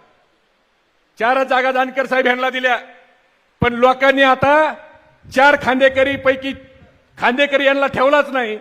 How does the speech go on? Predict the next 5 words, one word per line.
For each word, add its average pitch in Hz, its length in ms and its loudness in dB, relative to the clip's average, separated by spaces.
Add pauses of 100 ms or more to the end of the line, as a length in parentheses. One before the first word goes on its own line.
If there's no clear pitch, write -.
(360)
फक्त 226 200 -2
रायगडचा 247 680 0
मडक्यावाला 233 520 -2
ठेवलाय, 190 340 2
मडक्यावाला. 165 560 -4